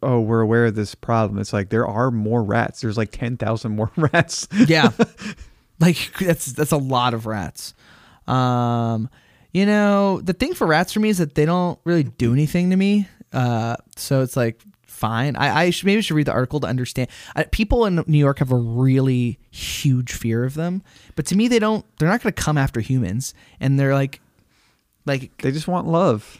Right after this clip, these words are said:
Speaker 2: they're just gonna take care of
Speaker 1: They,
Speaker 2: shit and
Speaker 1: uh,
Speaker 2: eat bugs and trash. So it's like, wh-, who gives a shit?
Speaker 1: they,
Speaker 2: But
Speaker 1: I told you the one time a rat tried to jump in my lap when I was sitting on the park bench. <laughs>
Speaker 2: Oh my God, that's funny. Um,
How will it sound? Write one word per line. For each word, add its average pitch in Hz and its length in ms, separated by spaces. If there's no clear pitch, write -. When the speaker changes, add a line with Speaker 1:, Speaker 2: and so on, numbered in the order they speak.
Speaker 2:
they're 156 100
just 160 140
gonna 202 160
take 160 220
care 151 240
of 131 120
Speaker 1:
They, 139 120
Speaker 2:
shit 127 280
and 143 200
Speaker 1:
uh, - 100
Speaker 2:
eat 165 220
bugs 139 440
and 123 400
trash. 135 460
So 135 140
it's 120 120
like, 123 140
wh-, - 260
who 147 80
gives 143 240
a 139 40
shit? 110 320
Speaker 1:
they, 135 180
Speaker 2:
But 185 500
Speaker 1:
I 139 140
told 151 200
you 131 40
the 135 80
one 123 160
time 117 360
a 127 160
rat 113 240
tried 117 220
to - 20
jump 107 240
in 107 80
my 101 100
lap 101 300
when 117 60
I - 20
was 104 140
sitting 110 180
on 104 100
the 101 60
park - 240
bench. 120 220
<laughs> - 180
Speaker 2:
Oh - 100
my 92 160
God, 107 440
that's - 160
funny. 104 420
Um, 135 520